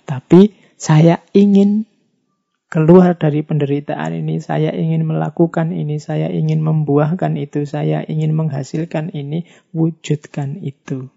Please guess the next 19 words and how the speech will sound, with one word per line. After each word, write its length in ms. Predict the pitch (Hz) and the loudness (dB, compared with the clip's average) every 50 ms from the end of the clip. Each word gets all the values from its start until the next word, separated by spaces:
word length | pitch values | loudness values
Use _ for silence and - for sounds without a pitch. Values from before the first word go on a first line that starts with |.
| _ _ _ _ - | _ _ _ _ -10
Jangan 400 | - 135 120 131 135 135 135 - | -8 -4 -2 0 0 0 0 0
jadi 320 | 131 127 - - 139 139 143 | -2 -4 -4 -4 -6 -4 -4
orang 340 | 135 131 131 131 131 131 135 | -4 -6 -6 -6 -8 -8 -8
lemah, 400 | 131 131 135 135 156 175 175 - _ - _ _ - | -8 -8 -6 -4 -4 -4 -4 -6 _ -20 _ _ -10
jangan 320 | - 143 131 127 131 135 | -6 -4 -4 -2 -4 -4
jadi 380 | 135 - 131 123 - 135 127 127 | -2 -2 -2 -2 -2 -2 -2 -2
orang 320 | 127 127 - 139 139 139 131 | -2 -2 -2 -2 0 0 -2
yang 160 | 135 139 - 147 156 - _ _ _ _ _ _ _ _ _ _ _ _ - | -2 -2 -4 -4 -8 -10 _ _ _ _ _ _ _ _ _ _ _ _ 8
ingin 380 | 170 165 160 160 156 147 135 | 8 10 10 10 8 8 6
dikasihani. 880 | - 131 - 135 131 131 - - 131 113 123 135 123 123 123 135 147 - _ _ _ _ _ _ _ _ _ _ - _ _ _ _ _ | 2 -2 -4 -4 -6 -6 -6 -6 -6 -6 -6 -8 -10 -10 -12 -14 -16 -18 _ _ _ _ _ _ _ _ _ _ -20 _ _ _ _ _
Itulah 320 | - 143 139 139 135 135 | 0 2 4 4 4 2
nanti 420 | 143 139 135 127 127 156 170 214 220 | 0 -2 -2 -2 2 2 2 2 2
will 400 | 175 143 139 151 160 170 165 151 - | 0 2 4 4 4 4 2 0 0
to 260 | 165 160 170 175 170 _ _ _ _ _ _ _ - | 2 2 2 2 -2 _ _ _ _ _ _ _ -12
power. 560 | 151 127 127 127 135 139 143 156 143 143 - _ _ _ _ _ _ _ _ | -12 -10 -10 -10 -10 -12 -12 -14 -16 -20 -20 _ _ _ _ _ _ _ _
Jadi 560 | _ _ - 139 _ - - 139 135 131 127 _ _ _ _ _ _ _ _ _ _ | _ _ -20 -20 _ -6 -4 -2 -2 -2 -6 _ _ _ _ _ _ _ _ _ _
kalau 560 | - 147 143 143 151 151 147 151 156 - - - _ _ _ _ _ _ _ _ _ _ _ - | -4 -2 0 2 4 4 6 6 4 2 0 -8 _ _ _ _ _ _ _ _ _ _ _ -2
ini 240 | 135 139 143 151 151 - - - - | 0 2 2 0 0 -2 -8 -8 -4
agak 420 | 156 147 - - 139 143 - - | -4 -4 -4 -4 -4 -6 -6 -6